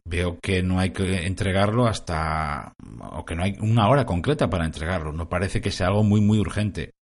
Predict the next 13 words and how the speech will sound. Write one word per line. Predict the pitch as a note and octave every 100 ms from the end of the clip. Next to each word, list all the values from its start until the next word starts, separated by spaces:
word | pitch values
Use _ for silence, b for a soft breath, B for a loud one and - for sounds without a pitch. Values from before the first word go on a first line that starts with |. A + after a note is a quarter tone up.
| _ _ -
No | A2+
te | B2
preocupes, | C#3+ C3 B2+ B2+ E3+ - - _ _
que | E2+
me | E2
comprometo | E2+ E2 F2 G2 G#2
a | F#2+
mirarlo | F#2+ F#2 E2 F2
hoy, | G#2+ C3+ - -
pero | E2
antes | E2+ F2 D2+
cierro | - F2 D#2
esto". | D2 - -